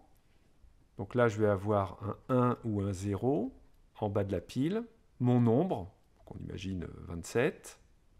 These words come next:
Il va regarder si c'est différent de un, et lorsqu'il rentre dans le repeat, il enlève la valeur qui est là.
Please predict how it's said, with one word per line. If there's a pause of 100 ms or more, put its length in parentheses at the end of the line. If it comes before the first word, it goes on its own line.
(440)
Il
va
regarder (260)
si
c'est
différent (520)
de
un, (640)
et
lorsqu'il
rentre
dans
le
repeat, (200)
il
enlève (200)
la
valeur
qui
est
là.